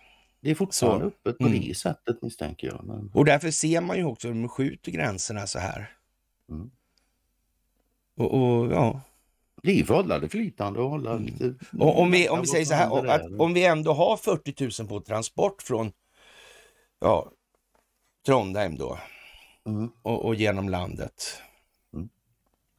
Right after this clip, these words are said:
Speaker 2: Ja, men då måste de liksom kanske hinna hit. Nu håller den där på fram till maj, liksom, men man kan inte, man måste ju börja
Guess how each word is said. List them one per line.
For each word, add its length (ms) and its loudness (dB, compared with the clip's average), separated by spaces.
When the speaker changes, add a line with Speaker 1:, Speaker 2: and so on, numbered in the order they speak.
Speaker 2:
Ja, 440 0
men 100 2
då 60 6
måste 240 4
de 180 4
liksom 200 -4
kanske 240 -2
hinna 300 0
hit. 200 6
Nu 60 2
håller 220 6
den 100 2
där 100 6
på 220 -2
fram 240 -2
till 160 -4
maj, 420 0
liksom, 300 -6
men 140 -2
man 100 -2
kan 140 -2
inte, 300 2
man 220 2
måste 220 2
ju 60 2
börja 800 4